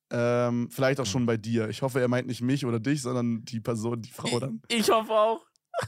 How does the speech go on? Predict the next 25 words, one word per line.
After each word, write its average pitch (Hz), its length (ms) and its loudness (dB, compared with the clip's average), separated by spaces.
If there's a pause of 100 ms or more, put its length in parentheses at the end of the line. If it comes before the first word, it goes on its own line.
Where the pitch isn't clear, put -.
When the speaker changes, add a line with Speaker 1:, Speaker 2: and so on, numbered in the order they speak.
Speaker 1:
Ja, 135 340 4 (400)
aber 139 440 2 (100)
ansonsten, 147 540 -2
Sion 139 220 2
würde 135 140 -4
mich 135 100 0
natürlich 127 260 0
auch 131 160 0
freuen, 117 300 0
das - 160 6
nicht. 131 240 0
Speaker 2:
<laughs> - 60 2 (840)
Speaker 1:
Äh, 139 320 4 (260)
„wenn 139 200 2
es 175 140 0
um 147 120 0
meine 139 200 4
erste 147 300 -2
Partnerin 127 540 -2
ginge, 143 300 0
habe 127 160 0
ich 120 120 -8
einfach 139 320 -4
drei 131 360 2
Ansprüche.“ 113 680 -8